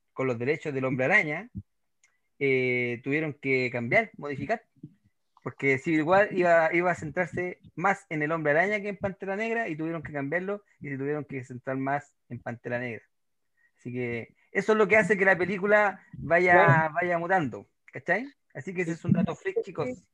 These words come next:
Speaker 2: Eso pasó porque no tenían la certeza de que iban a poder seguir contando con el Hombre Araña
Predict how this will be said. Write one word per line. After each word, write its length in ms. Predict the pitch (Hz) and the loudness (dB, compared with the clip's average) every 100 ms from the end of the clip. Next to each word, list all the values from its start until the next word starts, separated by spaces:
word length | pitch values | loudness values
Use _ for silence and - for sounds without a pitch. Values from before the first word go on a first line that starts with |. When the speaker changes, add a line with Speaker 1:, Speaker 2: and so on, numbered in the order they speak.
| _ _ _ _ | _ _ _ _
Speaker 2:
Eso 280 | 220 226 226 | 0 2 0
pasó 340 | 180 - 226 | 0 4 4
porque 520 | 214 214 - 180 170 | 4 0 0 0 2
no 180 | 175 196 | 2 2
tenían 380 | 185 156 180 208 | 2 2 2 2
la 100 | 214 | 2
certeza 640 | - 196 - - 254 262 | 0 -2 -2 -2 2 4
de 140 | 226 220 | 6 4
que 80 | 220 | 4
iban 200 | 226 226 | 4 4
a 100 | 202 | 2
poder 400 | 170 156 196 208 | 4 4 4 0
seguir 340 | - 180 180 | -4 -2 0
contando 500 | - 202 196 214 233 | 2 0 0 0 2
con 120 | 226 226 | 2 2
el 140 | 220 | 2
Hombre 240 | 247 240 | 2 2
Araña 420 | 233 262 277 277 | 4 2 2 -2